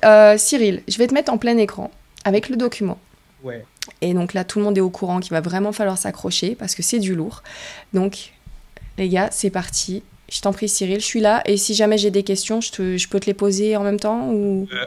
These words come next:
Speaker 2: aucun problème, aucun
Speaker 1: Allez,
Speaker 2: problème.
Speaker 1: super.
Speaker 2: Tu peux me poser les questions. Et, et je tiens vraiment à, à, à, à terminer ma, ma grande introduction.
Speaker 1: <laughs> Vas-y.
Speaker 2: Euh, ce n'est pas parce que vous n'avez pas des diplômes en sciences que vous ne devez pas faire preuve d'esprit scientifique.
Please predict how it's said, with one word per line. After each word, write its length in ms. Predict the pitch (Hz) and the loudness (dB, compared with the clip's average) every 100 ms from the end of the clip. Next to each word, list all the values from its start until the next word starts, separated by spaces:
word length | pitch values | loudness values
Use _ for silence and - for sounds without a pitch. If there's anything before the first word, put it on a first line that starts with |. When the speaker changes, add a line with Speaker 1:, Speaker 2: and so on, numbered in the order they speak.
| 170 | -2
Speaker 2:
aucun 240 | 175 196 | -2 -4
problème, 400 | 160 135 120 123 139 | -6 -2 0 -2 -2
aucun 200 | 135 147 | 0 2
Speaker 1:
Allez, 80 | |
Speaker 2:
problème. 220 | 175 120 - | 4 4 0
Speaker 1:
super. 420 | - 131 135 - | -4 -2 -4 -6
Speaker 2:
Tu 60 | - | -4
peux 140 | 139 | 0
me 60 | 135 | 2
poser 260 | 143 135 135 | 2 2 2
les 120 | 131 | 2
questions. 420 | 131 123 165 175 | 0 2 2 2
Et, 320 | 147 143 139 143 | 4 2 4 2
et 160 | 131 | 2
je 100 | 131 | 2
tiens 180 | 139 180 | 2 2
vraiment 320 | 156 151 165 | 2 2 2
à, 60 | 143 120 | 2 0
à, 340 | 117 110 107 | 0 -2 -2
à, 300 | 98 107 98 | -2 -6 -6
à 60 | 95 | -4
terminer 380 | 117 113 120 | -2 -2 -2
ma, 180 | 120 98 98 | -2 -6 -6
ma 120 | 107 | -6
grande 480 | 107 127 143 139 117 | -2 2 4 4 2
introduction. 600 | 110 - 110 104 139 156 139 - | 0 -4 -8 -6 -4 -4 -8 -12
Speaker 1:
<laughs> 240 | - 254 | -4 0
Vas-y. 340 | 247 247 214 226 - - | 4 2 2 -2 -4 -10
Speaker 2:
Euh, 80 | 147 - | -10 -6
ce 120 | 160 | 0
n'est 100 | 160 | 2
pas 100 | 196 | 4
parce 160 | 185 - | 2 2
que 100 | 175 | 2
vous 140 | 147 | 4
n'avez 220 | 139 127 | 2 2
pas 160 | 127 156 | 0 0
des 100 | 131 | -2
diplômes 440 | 117 123 143 135 | -4 -4 -2 0
en 80 | 113 | 0
sciences 500 | - - 135 160 - - | -2 2 2 2 -2 -4
que 120 | 127 | -4
vous 180 | 113 120 | -2 0
ne 220 | 120 117 | 0 0
devez 320 | 113 120 117 | 0 2 2
pas 180 | 120 143 | 2 -2
faire 540 | - 143 135 131 123 - - - | 0 2 2 2 -4 -20 -20 -14
preuve 420 | - 135 127 113 - - 110 | -4 -2 -2 -4 -16 -20 -10
d'esprit 380 | 120 - - 123 | -10 -10 -6 -4
scientifique. 540 | - 117 113 107 - | -2 -2 -4 -10 -12